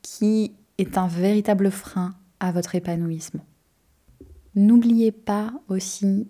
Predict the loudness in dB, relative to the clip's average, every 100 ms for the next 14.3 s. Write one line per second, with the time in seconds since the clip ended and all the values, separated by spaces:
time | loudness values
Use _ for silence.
0 | -6 -4 -2 0 -2 -4 -8 -10 -12 _
1 | _ _ _ _ -20 -12 -2 0 2 0
2 | 0 -2 -6 -10 _ _ -2 2 2 0
3 | -8 -8 -6 -2 -2 0 -4 -8 -8 -8
4 | -8 -20 _ -20 -20 -20 _ _ _ _
5 | -14 -6 -6 -6 -2 2 2 0 -6 -2
6 | 2 2 0 -4 _ _ _ -12 -6 0
7 | 0 2 2 0 -2 -8 _ _ _ _
8 | -14 -8 -4 -2 -2 -4 -6 -4 -4 -4
9 | -4 -4 -6 _ _ _ _ _ _ _
10 | -2 0 0 -2 -4 -4 -2 0 0 2
11 | 0 0 0 0 -2 -2 -4 0 2 4
12 | 4 0 -6 -4 -4 -4 -6 -2 -2 0
13 | -2 -4 -4 -4 -4 -2 -2 -2 -2 0
14 | 0 -2